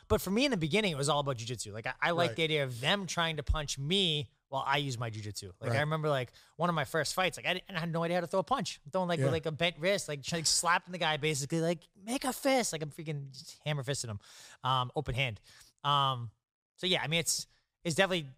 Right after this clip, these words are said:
Speaker 1: definitely two different, you know, classes of people that, that, that pop in. And then some people just have no intention of doing anything. Like, "Oh, I'm looking for," we get a lot of people that are,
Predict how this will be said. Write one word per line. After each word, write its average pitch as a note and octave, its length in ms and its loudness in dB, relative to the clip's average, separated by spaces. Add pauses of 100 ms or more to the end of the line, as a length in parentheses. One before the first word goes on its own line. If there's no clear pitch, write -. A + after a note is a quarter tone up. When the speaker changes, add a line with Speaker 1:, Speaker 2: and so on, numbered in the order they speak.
(140)
Speaker 1:
definitely F3+ 220 0
two F3 160 0
different, D3 280 -2 (260)
you D3+ 100 -10
know, C3 160 -2
classes A#2 420 -4
of G#2 80 -10
people B2 260 -6
that, C3+ 220 -6
that, C#3 160 -12
that C#3+ 120 -10
pop C3 240 0
in. D#3+ 200 -4 (280)
And F#3+ 100 2
then G#3 100 2
some B3+ 160 4
people B3 160 4
just F3 180 0
have D#3+ 160 0
no D#3 220 2
intention D#3+ 300 -2
of - 40 -4
doing D3 140 -2
anything. E3+ 220 -6
Like, A2+ 120 -14
"Oh, D#3 200 0
I'm A2+ 180 -10
looking C#3+ 280 -4
for," D3 200 0 (240)
we E3+ 60 -2
get G#3+ 100 2
a - 20 -4
lot A#3 160 2
of F3 60 -2
people F3 300 -2
that D#3 100 4
are, C3+ 260 2